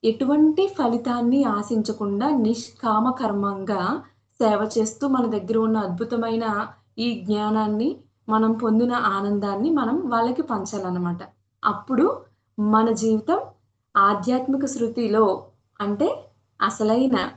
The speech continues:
ధ్యానంలో, అసలైన జ్ఞానంలో, అసలైన సేవలో ఉంటుందన్నమాట. So ఈ రోజు నుంచి మనము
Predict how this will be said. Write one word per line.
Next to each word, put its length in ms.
ధ్యానంలో, 720
అసలైన 520
జ్ఞానంలో, 840
అసలైన 500
సేవలో 600
ఉంటుందన్నమాట. 640
So 320
ఈ 160
రోజు 220
నుంచి 240
మనము 460